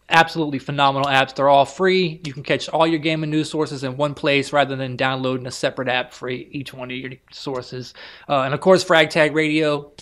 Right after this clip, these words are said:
uh, and all three of 'em. So, um, shouts out to our partners there. Uh, next up, you can, of course, catch us at frag tag radio dot com, on YouTube, Twitch, Twitter,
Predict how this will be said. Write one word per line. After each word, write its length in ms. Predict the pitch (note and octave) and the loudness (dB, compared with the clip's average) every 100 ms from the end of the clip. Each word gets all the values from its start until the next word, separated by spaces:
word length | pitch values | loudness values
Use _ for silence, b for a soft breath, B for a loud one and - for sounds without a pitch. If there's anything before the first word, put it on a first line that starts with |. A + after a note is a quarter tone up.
| - | -8
uh, 400 | C3 B2+ B2 B2+ C#3 | -4 -2 -2 -4 -6
and 100 | C#3 | -2
all 140 | C3 | -2
three 220 | B2+ C#3+ | -2 -4
of 100 | C#3+ | -4
'em. 140 | C3 D#3 | -6 -12
So, 440 | - D#3 C#3 C3 B B B B | 0 4 4 2 B B B B
um, 640 | - C3 B2+ B2+ B2+ B2+ C3 _ _ _ _ _ - | -4 0 0 0 -4 -8 -16 _ _ _ _ _ -6
shouts 300 | - F3+ F3+ | 6 6 8
out 140 | E3+ | 4
to 140 | E3+ F3 | 6 4
our 80 | |
partners 420 | E3 F#3 E3+ E3 C3+ | 6 6 6 0 2
there. 400 | G#3 A3+ A3+ - - | 4 4 2 -6 -8
Uh, 440 | - D3+ D3+ D3+ D3+ | 0 2 4 4 4
next 300 | E3+ F3+ - | 2 2 4
up, 320 | F3+ F3 - - | 4 4 -4 -8
you 100 | D3+ | -8
can, 160 | - D3 | -6 -12
of 60 | |
course, 340 | C3 E3+ D#3+ D#3 | -4 0 0 0
catch 300 | - D#3+ D#3+ | -2 0 2
us 160 | C#3+ | 0
at 300 | - C#3 C#3 | 2 2 2
frag 260 | - D3 C#3+ | 2 2 2
tag 220 | - C3+ | 0 0
radio 260 | C#3+ C#3 C#3 | 0 0 0
dot 260 | C3 C3 | -2 -2
com, 540 | - F3+ F3 F3 E3+ F3 B B B | 2 6 8 6 4 0 B B B
on 340 | C#3 C#3+ C3+ C3+ | -6 -4 -4 -2
YouTube, 800 | E3 E3 F#3 F3 E3 E3 D#3 - b b b b _ _ | -2 0 4 6 8 6 2 -6 b b b b _ _
Twitch, 720 | - G3+ F#3 F3+ - - - _ _ _ _ | -2 2 2 0 -6 -8 -10 _ _ _ _
Twitter, 640 | - F#3+ F3+ F3+ E3+ E3+ | 2 4 6 4 2 -2